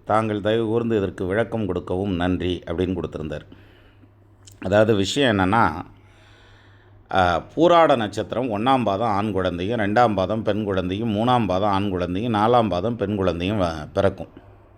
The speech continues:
இப்படி பிறந்ததுனா தான் அந்த கால்குலேஷனும் கரெக்டு, அந்த குழந்தை பிறந்ததும் கரெக்டு, குறிச்சிருக்க டைமும் கரெக்டு. நம்ம கணக்கு போடுறப்ப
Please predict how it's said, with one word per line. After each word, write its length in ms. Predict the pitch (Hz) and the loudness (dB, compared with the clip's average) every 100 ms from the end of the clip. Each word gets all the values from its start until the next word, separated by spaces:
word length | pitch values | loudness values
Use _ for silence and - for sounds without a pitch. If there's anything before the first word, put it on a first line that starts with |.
| - - - - - - - | -20 -20 -20 -20 -20 -20 -12
இப்படி 280 | - 127 135 | -2 4 4
பிறந்ததுனா 540 | 127 147 165 147 113 98 | 6 6 6 6 4 2
தான் 460 | 131 113 90 120 | 2 2 0 -2
அந்த 240 | 110 110 107 | 0 0 4
கால்குலேஷனும் 680 | 120 160 151 123 101 110 120 | 4 4 2 2 2 -2 -2
கரெக்டு, 460 | 104 95 80 117 147 | 0 -2 -2 -2 0
அந்த 180 | 110 | 0
குழந்தை 280 | 92 110 127 | 2 2 2
பிறந்ததும் 460 | 95 95 95 95 117 | 2 0 0 0 0
கரெக்டு, 360 | 92 92 135 | -2 -2 -4
குறிச்சிருக்க 440 | 131 117 120 110 92 | -4 -4 -4 -4 -2
டைமும் 400 | 98 98 107 101 | 0 0 0 -2
கரெக்டு. 380 | 80 73 80 - - - - - - - - _ - | -6 -8 -12 -18 -20 -20 -20 -20 -20 -20 -20 _ 0
நம்ம 240 | 123 139 | 2 4
கணக்கு 320 | 131 156 185 | 2 0 0
போடுறப்ப 420 | 151 131 113 107 | 2 2 2 2